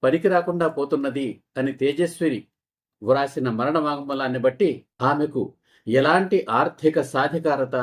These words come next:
వెసులుబాటు లేదని అర్థమవుతోంది. భర్త ఇంట్లో ఉన్న సమయంలో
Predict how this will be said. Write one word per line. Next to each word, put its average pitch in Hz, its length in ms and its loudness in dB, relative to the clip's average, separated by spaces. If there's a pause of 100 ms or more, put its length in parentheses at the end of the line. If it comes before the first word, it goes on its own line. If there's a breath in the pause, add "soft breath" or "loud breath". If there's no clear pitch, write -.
(220)
వెసులుబాటు 127 760 0 (300)
లేదని 143 460 4
అర్థమవుతోంది. 113 920 -2 (520)
భర్త 147 280 -2
ఇంట్లో 160 380 4
ఉన్న 147 140 -2
సమయంలో 143 680 -2